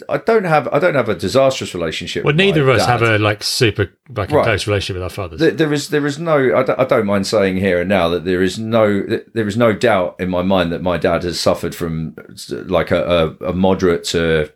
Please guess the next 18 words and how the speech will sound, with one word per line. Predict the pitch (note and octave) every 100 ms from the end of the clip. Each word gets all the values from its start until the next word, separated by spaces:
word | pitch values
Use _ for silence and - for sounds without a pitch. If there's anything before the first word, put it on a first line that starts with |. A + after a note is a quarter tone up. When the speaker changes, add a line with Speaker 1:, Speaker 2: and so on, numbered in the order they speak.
| -
Speaker 1:
serious | - - G#2 F#2 E2
level | F#2 D#2 D#2+
of |
depression | C#2+ - A#2+ G#2 D2 C#2+
for | D#2+
the, | D2 - E2 E2 D2 D2
Speaker 2:
Hmm. |
Speaker 1:
all | B2 A#2
of | F#2+
my | G2 G#2 A2+
life | D#2 D2+ D2+
anyway, | F#2+ D#2 C#2+
probably | - A2 D#2+
my | D2+ D2+
fault. | - F#2+ - -
But, | A#2 G#2+ - - - - _ _ - - _ _ -
and | A#2 A2 G#2
so | - - B2 A#2 A2+